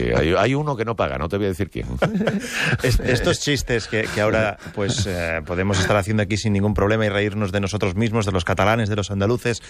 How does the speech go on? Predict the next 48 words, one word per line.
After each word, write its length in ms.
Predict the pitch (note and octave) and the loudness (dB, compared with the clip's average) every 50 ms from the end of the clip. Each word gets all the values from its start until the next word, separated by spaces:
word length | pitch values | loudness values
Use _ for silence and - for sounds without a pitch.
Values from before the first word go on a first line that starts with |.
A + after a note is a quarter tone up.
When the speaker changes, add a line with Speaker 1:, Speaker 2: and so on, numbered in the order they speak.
| - - - - - _ _ - | -18 -20 -20 -20 -20 _ _ -6
Speaker 2:
La 180 | - G#2+ G2+ F#2+ | -4 -2 -2 0
película 480 | G#2 G#2+ A#2 B2 - A#2 A2+ G#2+ G#2+ G#2+ | 0 0 0 0 0 0 2 2 2 0
esta, 200 | G#2 - A#2+ A#2 | 0 -2 -2 0
Ocho 260 | A#2+ A#2 A2 - B2 | 0 0 0 -2 -4
apellidos 340 | G#2+ A2 A2 A2 A2+ G2+ F2+ | -2 -2 0 0 0 0 0
vascos, 340 | A#2+ A#2+ - - - A2+ F#2+ | 0 0 0 -2 -4 -4 -4
que 60 | - | -2
ha 40 | G#2 | -2
tenido 240 | G2+ A2 A2 A2 G#2 | 0 0 2 2 2
tanto 240 | A2 A2 G#2+ - A2+ | 2 0 2 2 0
éxito 260 | G#2+ - - - G#2 | 0 0 -2 0 2
ahora 140 | G#2 G#2 G#2 | 2 2 2
en, 180 | G#2 G#2+ A2 - | 0 0 -2 -2
en 180 | - A2 G#2 G2 | -2 -2 0 0
cartelera 460 | - A2 G#2+ - A#2 A2 A#2 A#2+ A#2+ | 0 0 0 0 0 2 2 2 2
y 40 | A2 | 0
que 80 | - G#2 | -2 -6
se 140 | - A2 | -8 -8
ríe, 320 | G#2 G#2 A2+ A#2 B2 B2 - - - - - - | -6 -4 0 0 0 0 -2 -4 -10 -20 -20 -10
pues, 160 | - A#2+ G#2+ | -6 -4 -2
de 80 | A2 A#2 | 0 2
los, 240 | A#2 G#2+ - - - A2 | 2 0 -2 -4 -6 -4
de 100 | A2 A2 | -2 0
los, 220 | G2+ G2+ F#2+ - - | 0 0 0 -2 -4
de 100 | G2+ F#2+ | -4 -4
los 140 | F#2 F2+ | -4 -4
prototipos 760 | - G2+ F#2+ - F#2 E2+ - - D#3 C#3+ - - A#2 A2+ F#2+ G2 | -4 -4 -4 -4 -4 -4 -2 -2 -2 -2 0 0 0 0 0 0
y, 140 | G#2+ G2+ G2 | -2 -2 0
Speaker 1:
Ujú. 180 | D2 D2+ C2+ - - - - | 0 -2 -2 -4 -6 -4 -2
Speaker 2:
y 60 | G2+ | 0
de 80 | G2+ | 0
estos, 320 | G#2+ - - A2+ G2 - - | 0 0 0 -2 -2 0 0
eh, 100 | F#2+ F2 - | 0 0 0
bueno, 240 | F2 F#2+ F#2+ F2+ E2+ | 0 0 0 0 2
de 60 | F2+ F#2 | 0 -2
estos 200 | - - G2+ F#2 | -2 -2 -2 -2
arquetipos 640 | G2 F2+ - G#2 F2 - B2+ G2 - G2+ F2+ - - | -2 0 0 -2 0 0 -2 0 0 0 -2 -2 -2
que, 200 | - F2+ D#2+ - - - | -2 -2 -2 -2 -4 -2
mm, 160 | F#2+ F2 F2 | -2 0 0
tenemos 340 | E2 G2 G#2 G#2 G#2 G2 - | 2 2 2 2 2 0 0
en 120 | G#2+ G#2+ | 0 2
mente, 320 | A2+ A2+ G2 F2+ - F2+ | 2 2 0 0 -2 -2
¿no? 180 | F2 A2 C3 C3+ - - - - - - - - - | 0 0 0 0 -2 -6 -12 -14 -14 -14 -10 -4 -2
Eh, 480 | G#2 A2 A2 G#2+ G#2 G#2 G2+ G2+ G2+ - - | 0 2 2 2 2 2 2 0 0 0 0
en 120 | C3 C3 | 0 0
este 180 | C#3+ C3 - E3 | 0 0 0 0
contexto 520 | D3 D#3 D3+ B2+ D#3 D3+ - - - C#3 | 0 0 0 0 0 -2 -2 -2 -2 0
ahora 440 | C3+ C#3 C3+ C3+ C3 C3 C3 B2+ B2 | 0 2 2 2 2 2 2 0 -2